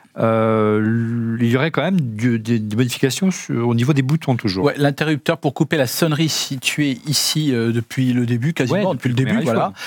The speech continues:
Speaker 2: Là, donc, euh, disparaîtrait potentiellement, cette fois-ci bel et bien. Et donc, elle le remplacerait par un bouton action, donc qui serait le même
Speaker 1: Ouais.
Speaker 2: que nos Apple Watch.
Speaker 1: Bien, celui que j'ai là, le bouton, euh,
Speaker 2: Voilà,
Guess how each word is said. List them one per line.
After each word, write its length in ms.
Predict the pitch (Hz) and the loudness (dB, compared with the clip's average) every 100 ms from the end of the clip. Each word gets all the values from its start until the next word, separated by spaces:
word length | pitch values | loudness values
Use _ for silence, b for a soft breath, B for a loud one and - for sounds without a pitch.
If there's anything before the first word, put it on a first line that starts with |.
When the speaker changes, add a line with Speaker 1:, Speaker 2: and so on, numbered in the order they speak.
| B - | B -2
Speaker 2:
Là, 160 | 127 160 | -2 -2
donc, 320 | 139 127 - | -2 -2 0
euh, 500 | 120 117 113 113 117 | 0 2 2 0 0
disparaîtrait 840 | 120 131 - 135 127 - - 165 - _ - | 0 0 -2 -2 -4 0 0 0 -2 _ -2
potentiellement, 840 | 175 - 175 - - 139 131 160 | -2 0 -2 0 0 2 2 0
cette 160 | - - | -2 -4
fois-ci 300 | 120 - 131 | -2 -2 0
bel 180 | 127 | 2
et 80 | 117 | 2
bien. 260 | 110 110 - B B B B | 0 -2 -2 B B B B
Et 40 | 120 | 2
donc, 200 | 135 - | 2 0
elle 120 | 151 | 0
le 60 | 127 | 2
remplacerait 480 | 131 - 117 - 151 | 0 0 -2 0 0
par 120 | 135 | 2
un 60 | 123 | 0
bouton 320 | 117 - 123 | 0 0 0
action, 480 | 120 - - 127 156 - _ | 0 -2 0 -2 -4 -14 _
donc 240 | 117 123 | -6 -4
qui 100 | - | -6
serait 160 | - 127 | -4 -2
le 100 | 117 | 2
même 440 | 120 139 185 170 101 | 2 2 0 -2 -2
Speaker 1:
Ouais. 140 | 127 - _ _ | -4 -6 _ _
Speaker 2:
que 260 | - 233 254 - | -4 -4 -4 -2
nos 360 | 156 147 180 262 131 202 | 0 2 0 -2 -2 -2
Apple 360 | 214 - 180 | -2 0 0
Watch. 540 | 143 139 - - - 170 | 2 0 0 -2 0 0
Speaker 1:
Bien, 100 | 196 | -2
celui 200 | - 104 | 0 0
que 40 | |
j'ai 140 | 113 | 2
là, 100 | 113 | 2
le 60 | 110 | 0
bouton, 560 | 104 101 120 110 104 95 | -2 -2 0 2 2 2
euh, 40 | |
Speaker 2:
Voilà, 240 | 110 117 | 0 0